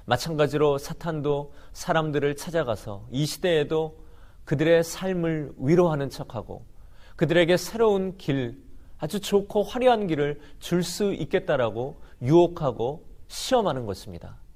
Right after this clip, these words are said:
그리고 사탄이 하늘과 땅의 영광이 자기의 것이라고 속이고 유혹하던 그 산에서 오늘 예수님께서는 하늘의 영광과 땅의 영광이 사탄의 것이 아니라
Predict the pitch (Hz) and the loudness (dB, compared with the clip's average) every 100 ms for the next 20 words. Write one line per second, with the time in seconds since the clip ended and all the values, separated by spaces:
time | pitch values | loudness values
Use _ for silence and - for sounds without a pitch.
0 | - - - - - - 170 165 170 156 | -20 -18 -18 -18 -16 4 4 6 4 2
1 | 190 190 190 180 180 175 214 196 170 165 | -2 -4 -2 0 -2 -2 0 2 4 4
2 | 151 151 - 185 208 202 156 151 151 147 | 2 -6 -2 0 0 2 2 2 4 4
3 | 147 143 - 143 202 190 165 - 151 139 | 2 -6 -6 0 4 4 2 0 -2 -2
4 | 147 151 - 196 196 165 135 151 151 147 | -2 -6 -8 -4 0 2 4 2 2 0
5 | 131 135 131 - - - 185 196 208 180 | -2 -4 -6 -14 -18 0 2 2 0 -4
6 | 143 - 104 - - - - - - - | -4 -8 -12 -14 -20 -18 -20 -20 -18 -4
7 | 127 143 160 131 143 170 143 123 117 - | 2 4 4 4 2 0 -4 0 -2 0
8 | 120 113 101 - - - - - - - | -6 -6 -10 -14 -18 -18 -20 -20 -20 -20
9 | - - 180 170 156 147 135 87 117 127 | -14 -4 0 2 2 2 0 0 0 2
10 | 123 123 113 117 - 196 196 170 98 87 | 0 0 0 0 2 0 2 0 -2 -4
11 | 87 85 85 - - - - - - 175 | -6 -6 -10 -14 -16 -16 -10 -10 -6 0
12 | 175 156 - 151 127 117 135 | 2 2 2 -2 -2 -4 -4